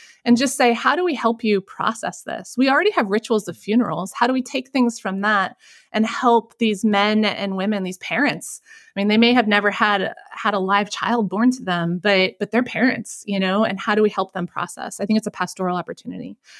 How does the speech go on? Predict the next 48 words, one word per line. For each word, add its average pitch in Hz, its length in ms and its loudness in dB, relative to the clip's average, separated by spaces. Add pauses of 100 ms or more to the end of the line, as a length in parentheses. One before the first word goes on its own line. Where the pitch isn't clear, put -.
(240)
I 226 80 2
also 349 240 0
have 226 160 0
a 208 80 2
ritual 220 280 0
for - 140 -8
divorce. 185 720 -4 (920)
I 269 120 4
wanted, 320 400 4
I 262 60 2
mean, 277 280 4
we 262 140 4
don't 381 180 2
celebrate 247 400 4
divorce. 233 500 4
I 254 60 0
don't 320 120 2
think 190 140 0
anyone 214 280 0
who 196 100 -2
walks 196 240 2
down 185 160 -2
the 180 120 -6
aisle 190 280 0
intends 202 640 -2
to 247 100 -2
get 214 140 2
divorced, 208 600 0
but 220 100 2
divorce 262 300 2
happens. 262 760 0
And 214 260 2
in 233 180 2
our 196 80 2
church 220 360 -2
and 254 80 4
in 220 80 2
our 180 140 2
world, 185 260 2
there 208 120 2
are 202 40 2
loads 185 300 0
of 220 80 -2
people 208 300 -6
who 202 60 -4
are 190 80 -2
divorced, 180 580 -8
and 196 420 -2